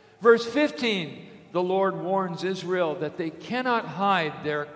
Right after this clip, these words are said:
counsel, their secret thoughts from God. He knows everything. And finally, in verse sixteen, what he knows and what's really going on in the wisdom of man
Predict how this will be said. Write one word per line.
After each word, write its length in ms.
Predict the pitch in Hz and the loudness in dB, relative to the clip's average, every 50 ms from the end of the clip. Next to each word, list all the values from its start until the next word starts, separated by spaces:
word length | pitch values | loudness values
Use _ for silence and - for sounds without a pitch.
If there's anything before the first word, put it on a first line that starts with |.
| - - | -16 -10
counsel, 540 | 175 185 180 170 147 139 - 151 139 127 123 | -8 -8 -8 -8 -10 -12 -8 -6 -6 -6 -4
their 200 | - 170 175 165 | -4 -4 -4 -4
secret 720 | 165 - - 190 208 202 - - 175 147 - - - - | -6 -10 -8 -8 -10 -10 -8 -6 -6 -6 -6 -8 -16 -4
thoughts 720 | - 180 170 160 147 139 131 127 - - - - - - - - - - - - - - - _ | 0 2 2 4 2 0 -2 -4 -6 -10 -10 -10 -10 -10 -12 -14 -20 -20 -20 -20 -20 -20 -20 _
from 300 | - 208 208 190 175 156 | 2 2 2 2 0 -2
God. 480 | 151 180 165 156 139 127 113 107 104 - | 0 2 2 2 2 0 -2 -4 -6 -8
He 200 | 131 220 269 285 | -8 -8 -6 -4
knows 360 | 285 294 302 285 240 - 247 - | 0 0 0 0 0 -6 -8 -6
everything. 640 | - 226 262 254 247 226 170 - - 147 131 113 104 104 - - - - - - - - - - | -2 -2 -2 0 0 -2 -4 -2 -4 -8 -8 -8 -10 -14 -18 -20 -20 -20 -20 -20 -20 -20 -10 -2
And 160 | - 214 208 - | -2 -2 -2 0
finally, 460 | - 240 262 294 285 254 240 214 202 | 2 4 4 4 4 2 2 2 2
in 120 | 196 185 | 0 2
verse 320 | 165 208 208 185 - - - | 2 2 2 2 -2 -4 -4
sixteen, 880 | 220 208 214 - - - - - 233 254 240 220 190 175 170 170 165 | -4 -4 -4 -8 -12 -12 -10 -8 -6 -6 -4 -4 -4 -6 -6 -2 0
what 160 | 175 185 170 | 0 0 2
he 160 | 175 208 202 | 0 -4 -4
knows 800 | 185 202 233 277 294 302 247 175 - - - - - - - - - - _ _ _ _ _ _ _ | -2 -2 -2 -2 -2 -2 -4 -8 -10 -12 -16 -16 -16 -16 -16 -20 -20 -20 _ _ _ _ _ _ _
and 140 | - 202 196 | -6 -4 -2
what's 220 | 208 202 202 - | -2 -2 -4 -6
really 420 | 170 156 175 208 247 277 294 302 285 | -8 -2 -2 0 2 4 4 2 2
going 400 | 285 277 277 285 294 285 269 262 | 2 0 0 2 0 -2 -2 -2
on 480 | 262 269 254 214 165 127 113 110 - - - - - - - - _ - | 0 2 2 2 0 -2 -6 -10 -14 -16 -18 -20 -20 -20 -20 -20 _ -2
in 140 | 214 202 | 0 0
the 80 | 190 190 | 2 0
wisdom 560 | 175 170 202 226 254 262 - 269 254 247 240 | 0 0 0 0 0 -2 -4 -4 -6 -4 -2
of 160 | 226 214 175 | -2 -2 -2
man 400 | 180 185 196 208 202 180 151 120 | -2 -2 0 0 0 -2 -4 -8